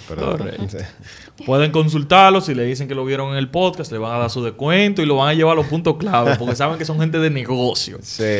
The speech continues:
Speaker 1: sí.
Speaker 2: De mi parte, Héctor B M S, como siempre le digo, yo subo ahora, estoy subiendo más contenido gracias a ustedes, pero me pueden escribir, pueden visitar. Ya estos son los últimos episodios, señores, de la temporada. Gracias de verdad por todo el apoyo.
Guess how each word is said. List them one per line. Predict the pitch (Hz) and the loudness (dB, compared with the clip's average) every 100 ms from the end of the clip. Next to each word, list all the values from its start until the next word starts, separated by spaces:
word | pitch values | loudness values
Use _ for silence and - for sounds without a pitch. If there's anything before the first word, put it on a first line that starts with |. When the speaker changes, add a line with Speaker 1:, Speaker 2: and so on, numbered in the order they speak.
| 90 76 | -2 -6
Speaker 1:
sí. | - - | -10 -6
Speaker 2:
De | 165 | -2
mi | 202 | 0
parte, | 175 226 226 185 196 | 4 8 8 6 2
Héctor | 196 196 185 | 4 2 2
B | |
M | 185 185 202 | 2 2 2
S, | 196 190 | 2 -2
como | 160 156 | -2 -2
siempre | 165 165 | -2 -2
le | 165 | 0
digo, | 165 185 170 160 151 - - | 2 2 2 0 -2 -10 -14
yo | - 165 | -4 -2
subo | 165 185 185 180 180 | 2 4 4 6 6
ahora, | 185 180 | 8 6
estoy | 165 175 | 2 -2
subiendo | 170 175 170 | -4 -4 -4
más | 165 | -4
contenido | 170 160 170 165 156 | -4 -4 -4 -2 -2
gracias | 147 151 | -4 -4
a | 151 | -4
ustedes, | 156 175 165 156 | -2 -2 -2 0
pero | 160 165 160 160 156 - - _ - - - | 0 0 0 -2 -6 -18 -20 _ -20 -20 -8
me | 139 143 | -4 0
pueden | 151 175 175 | 4 6 4
escribir, | 160 160 160 165 151 | 2 2 4 4 4
pueden | 160 156 | 0 0
visitar. | 156 147 151 117 - - - | -2 -2 0 0 -2 -16 -14
Ya | - 170 | -2 0
estos | 185 | 2
son | 185 185 | 2 2
los | 170 | 2
últimos | 185 202 175 175 | 2 2 0 -4
episodios, | 156 156 180 175 160 | -4 -4 -2 -2 -2
señores, | 151 160 160 | -4 -4 -2
de | 151 | 0
la | 143 139 | -2 -2
temporada. | 139 135 135 143 147 143 135 - - _ _ _ _ | -4 -2 4 6 6 4 0 -4 -16 _ _ _ _
Gracias | 120 135 151 160 | 0 4 4 4
de | 147 | 2
verdad | 135 143 139 | 2 2 0
por | 135 | -2
todo | 131 139 | -2 0
el | 135 | 0
apoyo. | 127 143 147 139 135 123 | 0 0 0 0 -2 -4